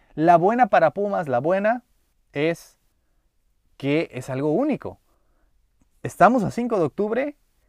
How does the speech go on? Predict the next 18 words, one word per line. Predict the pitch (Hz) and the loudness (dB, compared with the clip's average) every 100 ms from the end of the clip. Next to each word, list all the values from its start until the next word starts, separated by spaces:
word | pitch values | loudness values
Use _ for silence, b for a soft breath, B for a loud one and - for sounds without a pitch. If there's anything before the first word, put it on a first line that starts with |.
| _ _ - | _ _ -6
tienen | 240 262 233 202 | -4 -2 -4 -4
tres | - 302 359 220 | -2 0 0 -2
meses | 214 226 208 180 - _ _ _ _ _ _ _ _ - | -2 -2 -2 -4 -8 _ _ _ _ _ _ _ _ -6
y | 139 | 0
cachito, | 143 - 170 165 220 - | 0 0 -4 -4 -8 -6
más | 190 320 254 | 0 2 4
de | 165 | 2
tres | 190 170 | 0 0
meses, | 131 139 160 226 - _ _ _ _ _ _ - | -2 -8 -8 -10 -12 _ _ _ _ _ _ -4
para | 190 190 | 0 2
buscar | 185 170 233 220 | 0 2 0 0
técnico | 240 247 220 | -2 -2 -2
y | |
prepararse | 175 180 190 - 285 233 | -2 0 0 -2 -4 -6
para | 208 202 | -2 -2
el | 190 | -4
siguiente | 208 240 277 269 | -8 -8 -8 -8
torneo. | 220 370 403 | -8 -8 -10